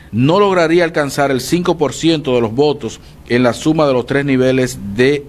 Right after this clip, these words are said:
elección. Cifras estimadas de las votaciones colocarían al P R M en la casilla uno, con un promedio de cuarenta y cinco punto setenta y dos por ciento de los votos. El P L D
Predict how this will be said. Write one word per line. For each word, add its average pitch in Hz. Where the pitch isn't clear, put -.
elección. 113
Cifras 151
estimadas 131
de 104
las 123
votaciones 127
colocarían 127
al 135
P 151
R 147
M 156
en 143
la 127
casilla 131
uno, 135
con 110
un 139
promedio 151
de 131
cuarenta 120
y -
cinco 143
punto 151
setenta 123
y 117
dos 127
por 131
ciento 139
de 123
los 104
votos. 123
El 127
P 170
L 185
D 139